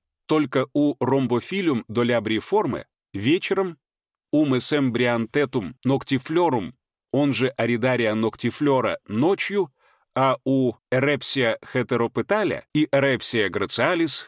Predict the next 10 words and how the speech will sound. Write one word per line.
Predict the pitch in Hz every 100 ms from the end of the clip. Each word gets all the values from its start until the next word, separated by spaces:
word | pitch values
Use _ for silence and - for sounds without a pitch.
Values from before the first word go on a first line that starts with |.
| _
круглосуточно. | 135 156 127 123 - 113 87 76 - 53 - _ _ _ _ _ _ _ _ _ _ _ _ _ _
Иные | - 175 247 220
гвоздичные | 147 156 127 127 185 - 170 165 156 123 _
холодо- | - 160 190 175 143 135
и | 123 120 -
ветростойки. | 104 101 135 123 117 - - 113 80 65 - 57 _
Таковы | - - 110 151
некоторые | 127 139 - 113 107
представители | 92 101 - 110 123 120 104
семейства | 101 107 139 139 - 135 127